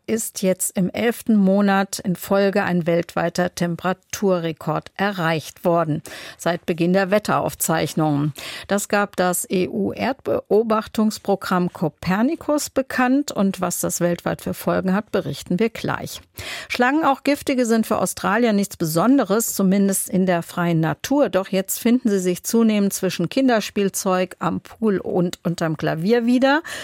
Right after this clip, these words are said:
Und auch da spielt die Klimaerwärmung eine Rolle und die intensive Inanspruchnahme der Natur.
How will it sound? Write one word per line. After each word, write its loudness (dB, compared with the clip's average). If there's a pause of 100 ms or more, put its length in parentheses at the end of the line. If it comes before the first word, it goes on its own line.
(160)
Und 0
auch 0
da 0
spielt -4
die -4
Klimaerwärmung 0
eine -2
Rolle 0
und 0
die -2
intensive 0
Inanspruchnahme -4
der -2
Natur. 0